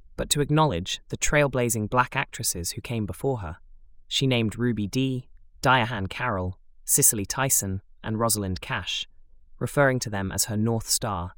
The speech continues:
and guiding light. Bassett emphasized the importance of their resilience and fight for every role,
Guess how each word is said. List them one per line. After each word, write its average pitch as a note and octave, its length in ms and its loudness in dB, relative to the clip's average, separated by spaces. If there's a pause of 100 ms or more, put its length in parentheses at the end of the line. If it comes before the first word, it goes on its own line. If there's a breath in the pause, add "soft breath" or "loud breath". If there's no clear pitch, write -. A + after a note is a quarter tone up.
(140)
and G2+ 160 -6
guiding F#2 340 -2
light. D2 320 -10 (720)
Bassett D#3+ 320 6
emphasized A2+ 560 0
the A2+ 80 -4
importance - 560 0
of A2 80 -8
their G#2+ 160 -2
resilience G2+ 720 -2 (100)
and A2 120 -6
fight - 440 -4
for - 220 -12
every A#2+ 260 -2
role, F#2+ 440 -4